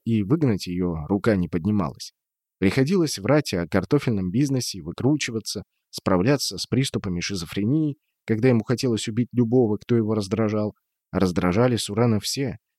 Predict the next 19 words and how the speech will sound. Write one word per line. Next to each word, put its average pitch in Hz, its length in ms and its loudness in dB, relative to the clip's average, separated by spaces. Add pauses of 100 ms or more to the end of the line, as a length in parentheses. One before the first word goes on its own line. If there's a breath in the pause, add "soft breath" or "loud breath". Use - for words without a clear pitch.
но 87 80 -2
сестра 113 400 0
ещё 113 300 -2
и 107 60 -4
постоянно 110 600 0
была 113 220 2
под 101 180 -4
боком. 113 380 -4 (2750)
И 87 60 -2
вот 147 280 2
теперь 156 380 2
она 107 260 2
ещё 117 420 0
и 135 140 4
влипла 113 480 -2
в 123 40 -2
неприятности 135 920 0
и - 100 -10
может 131 340 0